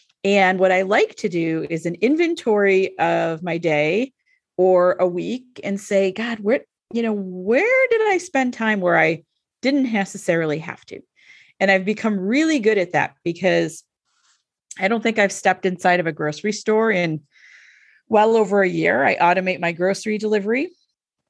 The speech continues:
Um, and, and, you know, with with services like Instacart, it's not just groceries. You can get your vitamins, you can get, you know, Costco delivered, B J's.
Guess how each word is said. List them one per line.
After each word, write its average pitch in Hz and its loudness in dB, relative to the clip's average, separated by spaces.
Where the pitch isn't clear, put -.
Um, 180 2
and, 175 -2
and, 190 0
you 196 -2
know, 190 2
with 180 0
with 190 -4
services 190 -2
like 180 2
Instacart, 196 0
it's 175 -6
not 220 0
just - -6
groceries. 185 -2
You 175 -4
can 175 -8
get 165 0
your 156 -4
vitamins, 180 0
you 175 -4
can 170 -8
get, 160 0
you 160 -6
know, 143 0
Costco 190 0
delivered, 165 0
B 208 -2
J's. 170 0